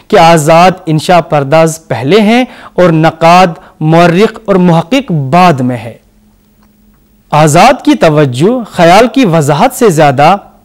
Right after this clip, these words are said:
ज़बान की लताफत पर होती है, इसलिए आजाद की नस्र की सबसे बड़ी खूबी ये है कि इससे हमारे जमालियाती ज़ौक़ की तस्कीन होती है।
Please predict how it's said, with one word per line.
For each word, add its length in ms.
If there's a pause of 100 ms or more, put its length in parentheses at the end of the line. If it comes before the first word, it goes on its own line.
(420)
ज़बान 480
की 160
लताफत 640
पर 100
होती 360
है, 320 (480)
इसलिए 380
आजाद 520
की 160
नस्र 420
की 180
सबसे 520
बड़ी 260
खूबी 360 (120)
ये 180
है 320 (340)
कि 100
इससे 320
हमारे 580
जमालियाती 880
ज़ौक़ 400
की 140
तस्कीन 580
होती 360
है। 260